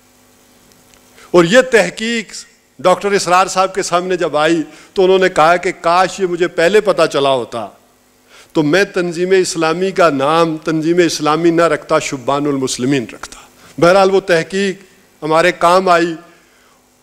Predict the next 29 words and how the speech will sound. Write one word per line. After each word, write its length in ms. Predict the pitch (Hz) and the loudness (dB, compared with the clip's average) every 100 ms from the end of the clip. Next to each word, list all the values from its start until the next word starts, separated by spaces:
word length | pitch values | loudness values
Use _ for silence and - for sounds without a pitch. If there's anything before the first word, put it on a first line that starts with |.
| - | 0
और 440 | 170 175 175 165 | 4 6 6 4
हमारी 360 | 147 165 165 180 | 2 0 2 2
मजलिस 380 | 165 165 175 170 | -2 -2 -2 -2
मशावरत 600 | 165 147 151 160 180 - | -4 0 0 2 0 0
ने 60 | 165 | -2
यह 100 | 160 156 | -2 2
तय 160 | 180 175 | 2 2
किया 280 | 151 156 156 | -2 -2 0
कि 120 | 156 | -2
आइंदा 460 | 143 147 156 165 160 143 156 - _ _ _ _ _ _ | -2 -2 -2 2 2 2 -4 -20 _ _ _ _ _ _
अयाए 380 | 151 151 160 170 | -2 2 2 2
दीन 320 | 135 156 180 | -2 -2 -2
के 180 | 180 170 | 0 -2
लिए 280 | 160 160 160 160 | 0 -2 -2 0
काम 260 | 151 160 165 | 0 0 0
करने 300 | 165 156 160 | -2 0 2
वाली 340 | 151 151 151 156 - - _ _ _ _ _ | 2 2 0 -2 -8 -20 _ _ _ _ _
जो 80 | 160 | -2
जमीयत 460 | 131 156 175 185 180 | 0 2 2 2 2
है 120 | 160 | 0
उसका 260 | 160 - 151 | 0 -2 0
नाम 240 | 143 156 | 0 -2
शुब्बानुल 500 | 151 160 123 143 143 131 | -2 -6 -2 -2 -2 -6
मुस्लिमीन 520 | 123 - 120 127 104 | -8 -8 -6 -6 -6
होगा। 280 | - - - _ | -12 -20 -20 _
तो 80 | 135 | 0
ये 220 | 175 196 | 4 4
इसका 280 | 175 - 170 | 2 0 -2
एक 120 | 165 | -2